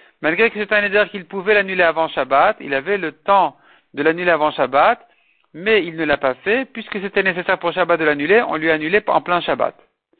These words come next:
Donc tu vois clairement que même s'il avait l'occasion avant Shabbat de l'annuler, c'est permis pendant Shabbat. Ça va, Rabbi Saf Lememar. Rabbi Yosef pensait dire, Nish'alin nedarim beshabbat. Quand est-ce qu'on a le droit, de quelle manière on a le droit d'annuler un neder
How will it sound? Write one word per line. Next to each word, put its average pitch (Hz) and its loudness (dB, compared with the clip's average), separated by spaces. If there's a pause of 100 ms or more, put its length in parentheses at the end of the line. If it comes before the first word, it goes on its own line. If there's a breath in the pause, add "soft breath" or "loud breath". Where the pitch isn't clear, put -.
(240)
Donc 131 -10
tu - -10
vois 143 0
clairement 185 2
que 185 -4
même 190 -4
s'il 180 4
avait 156 4
l'occasion 156 2
avant 160 2
Shabbat 151 0
de 139 -2
l'annuler, 139 0
c'est 165 -2
permis 170 -2
pendant 151 0
Shabbat. - -2 (1040 loud breath)
Ça 185 2
va, 233 4
Rabbi 220 2
Saf 202 -2
Lememar. 160 0 (760)
Rabbi 156 0
Yosef 233 0
pensait 185 0
dire, 131 -6 (640 soft breath)
Nish'alin 190 0 (120)
nedarim 160 0
beshabbat. 143 2 (580)
Quand 185 2
est-ce 240 -2
qu'on 202 0
a 156 2
le 143 -6
droit, 180 4
de 139 -8
quelle 202 -2
manière 196 -4
on 185 -4
a 175 0
le 165 0
droit 175 2
d'annuler 170 -2
un 170 0
neder 160 0